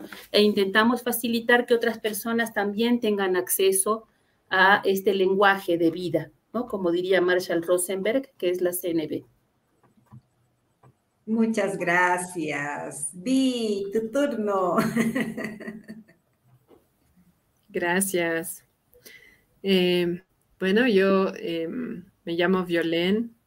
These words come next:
Speaker 3: me, me gusta que me llamen Vi, es más fácil.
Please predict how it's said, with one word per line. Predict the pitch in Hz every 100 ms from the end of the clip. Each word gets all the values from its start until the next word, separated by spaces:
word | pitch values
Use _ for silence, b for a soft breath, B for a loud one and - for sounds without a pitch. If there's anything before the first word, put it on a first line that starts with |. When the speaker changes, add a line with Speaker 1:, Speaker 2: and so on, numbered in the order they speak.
| _ -
Speaker 3:
me, | 185 175 165 160 175 _ _ - - -
me | 185 196
gusta | 190 202 214
que | 180
me | 180
llamen | 180 190 185
Vi, | 175 233 349 - -
es | 190 -
más | 165 -
fácil. | 180 202 - 269 349